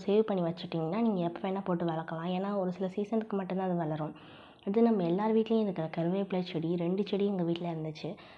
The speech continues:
So, நல்லா மரம் ஆயிடுச்சு, நல்லா வெட்டி விட்டுட்டோம். ஏன்னா, பூச்சியும் வந்துருச்சு. So, புதுசா துளிர் வந்து அழகா இருக்கு. அடுத்து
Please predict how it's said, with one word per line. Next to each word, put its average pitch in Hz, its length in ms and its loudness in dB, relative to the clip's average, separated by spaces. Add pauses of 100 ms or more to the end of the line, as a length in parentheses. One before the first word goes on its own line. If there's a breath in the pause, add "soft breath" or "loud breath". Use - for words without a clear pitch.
So, 180 160 -2
நல்லா 170 300 0
மரம் 190 380 2
ஆயிடுச்சு, 180 300 -2
நல்லா 175 180 -2
வெட்டி 165 340 0
விட்டுட்டோம். 170 400 0 (260 loud breath)
ஏன்னா, 220 140 0 (100)
பூச்சியும் 247 420 4
வந்துருச்சு. 170 380 -2 (160)
So, 202 140 0
புதுசா 214 320 0
துளிர் 190 260 0
வந்து 180 220 -2
அழகா 175 360 -2
இருக்கு. - 260 -8 (460 loud breath)
அடுத்து 202 220 0